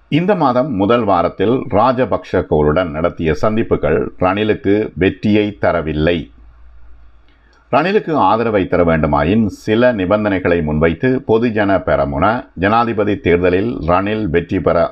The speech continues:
ஆதரவளித்தால் வெற்றி பெற்ற பின்னர் பிரதமர் பதவியை பெசில் ராஜபக்ஷவுக்கு வழங்க வேண்டும் என்பது அதில் பிரதான நிபந்தனையாகும். இந்த நிபந்தனையை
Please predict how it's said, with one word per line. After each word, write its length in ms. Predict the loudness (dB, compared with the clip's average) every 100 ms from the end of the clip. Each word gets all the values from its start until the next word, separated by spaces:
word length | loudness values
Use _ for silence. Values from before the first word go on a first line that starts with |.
| 0
ஆதரவளித்தால் 880 | 0 2 0 -2 -4 -4 -2 -2 -2 -6 -16 _ _ -20 -20 -20 -20 -4
வெற்றி 300 | -2 0 -2
பெற்ற 240 | -4 -2 -4
பின்னர் 440 | -2 0 2 0 -6 _ _ _ 0
பிரதமர் 460 | 2 2 0 -2 -2
பதவியை 380 | -2 0 0 0 -2 -4
பெசில் 400 | -2 0 0 -2
ராஜபக்ஷவுக்கு 840 | 0 0 0 -4 -4 -2 -2 0 2 2 0
வழங்க 380 | -2 0 0 0 2
வேண்டும் 480 | 2 2 0 0 -2 -2
என்பது 400 | 0 0 0 0 -2 -6 -20 -20 -20 -4
அதில் 280 | 0 0 0 -4
பிரதான 400 | -4 0 2 0 -2 -4 -2
நிபந்தனையாகும். 800 | 0 0 0 0 0 -2 -6 -14 -20 -20 -20 -20 -20 -20 -20 -20 -20 -20 -20 -20 _ _ _
இந்த 140 | -2 0
நிபந்தனையை 520 | 0 0 0 0 0